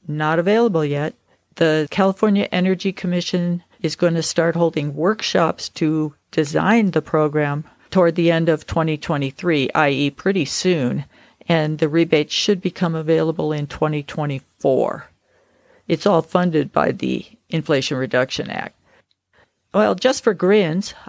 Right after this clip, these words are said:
I looked up what the Bay Area median household income was.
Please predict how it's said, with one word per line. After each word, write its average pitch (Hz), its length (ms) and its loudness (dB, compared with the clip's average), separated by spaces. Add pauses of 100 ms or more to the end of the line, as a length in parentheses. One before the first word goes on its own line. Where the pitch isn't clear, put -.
I 160 180 2
looked 180 340 -2
up 170 200 0
what 185 200 0
the 170 80 0
Bay 160 340 2
Area 156 320 0
median 151 540 -2
household 147 500 -2
income 202 320 0
was. 151 380 -2